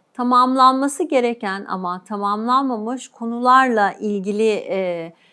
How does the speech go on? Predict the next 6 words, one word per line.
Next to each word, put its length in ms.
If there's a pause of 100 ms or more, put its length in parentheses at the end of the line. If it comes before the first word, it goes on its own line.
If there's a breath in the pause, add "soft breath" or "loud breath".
(160 soft breath)
yoğunluk 480
yaşayacaksınız 1120
bu 120
dönemde. 600 (460 soft breath)
Biraz 360
daha 300